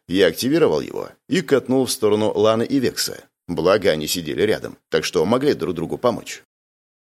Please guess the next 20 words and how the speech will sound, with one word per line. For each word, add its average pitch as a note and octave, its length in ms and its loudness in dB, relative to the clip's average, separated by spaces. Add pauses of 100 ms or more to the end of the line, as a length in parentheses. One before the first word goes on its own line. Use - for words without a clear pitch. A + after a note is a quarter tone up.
(140)
«Хакер, F2+ 640 0
калькулятор, E2+ 680 0 (200)
мне F2+ 160 0
нужны B2 280 0
контакты B2 460 2
всех G#2 240 -2
малышей», — D#2 460 -4 (160)
произнес D#2 480 -2
я, B1 240 -10 (260)
«чтобы A#2 420 2
я B2 120 6
в G2 80 -6
любой B2 260 2
момент C3 420 2
мог F2 180 -2
с - 100 -4
любым F#2+ 240 0
из C3 240 -2
вас E2+ 200 2
связаться. E2+ 580 -6